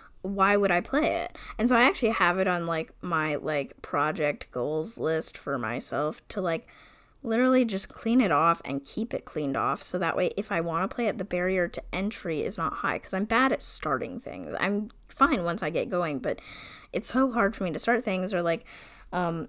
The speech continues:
you know, my guitar, like, it sits, like, just over there in my room, but, like, it feels like I have to be in a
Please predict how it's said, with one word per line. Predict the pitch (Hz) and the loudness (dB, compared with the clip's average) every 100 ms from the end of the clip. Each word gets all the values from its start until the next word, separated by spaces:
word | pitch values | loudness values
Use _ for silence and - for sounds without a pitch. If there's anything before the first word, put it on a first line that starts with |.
| - | 0
you | 294 | 2
know, | 262 190 | 4 2
my | 180 214 | 0 0
guitar, | 220 233 254 | 0 2 2
like, | 220 185 | 4 2
it | 233 | 0
sits, | - - 226 - - - | -2 -2 -2 -2 -2 -2
like, | 151 151 | -4 -6
just | - 135 - - | -6 -8 -6 -6
over | 160 | -2
there | 175 175 | 0 0
in | 175 | 0
my | 165 | 0
room, | 180 196 190 185 - - | 0 2 2 -2 -4 0
but, | 170 - | 0 2
like, | 170 160 - | 0 0 0
it | 220 | -4
feels | - 247 | -2 0
like | 269 247 | 2 2
I | |
have | 220 226 | 2 0
to | 226 | -2
be | 226 208 208 | -2 0 2
in | |
a | 202 | 0